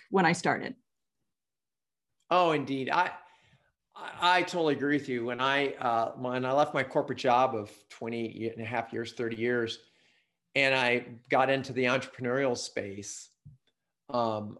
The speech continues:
Speaker 2: I had ideas of what that would look like. And where I am now, five years later, totally different space than I thought I'd be in.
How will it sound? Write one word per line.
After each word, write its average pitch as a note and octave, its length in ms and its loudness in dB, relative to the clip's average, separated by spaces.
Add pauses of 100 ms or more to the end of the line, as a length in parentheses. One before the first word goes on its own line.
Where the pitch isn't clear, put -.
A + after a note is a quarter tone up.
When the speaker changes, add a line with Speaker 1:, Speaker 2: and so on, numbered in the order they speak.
(140)
Speaker 2:
I D#3 100 0
had F3 200 6
ideas B2+ 340 2
of A2 80 -10
what A2+ 180 -2
that G#2+ 140 -2
would G#2+ 120 -8
look A2+ 200 -8
like. A2+ 440 -4 (580)
And C3 260 2
where C#3 160 4
I D#3 140 6
am C#3 320 2
now, C3+ 400 2
five C3 380 0
years B2 240 -2
later, A#2+ 560 0 (500)
totally D4+ 380 4
different B2 320 -4
space A2+ 380 -4
than G2+ 100 -10
I G#2 80 -8
thought G#2 320 -2
I'd G#2+ 160 -4
be A2 180 -4
in. B2 300 -6